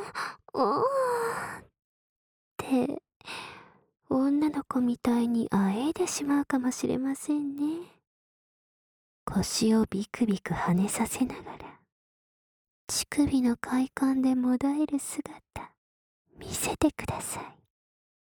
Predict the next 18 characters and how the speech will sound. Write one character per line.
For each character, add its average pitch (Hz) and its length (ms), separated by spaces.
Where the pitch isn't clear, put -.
ほ - 60
ら、 - 480
中 214 380
指 214 420
と 180 100
親 190 300
指 202 180
を - 400
乳 190 320
輪 208 260
の 202 100
周 190 440
り 214 120
に 220 200
固 - 200
定。 - 100
こ - 220
の - 240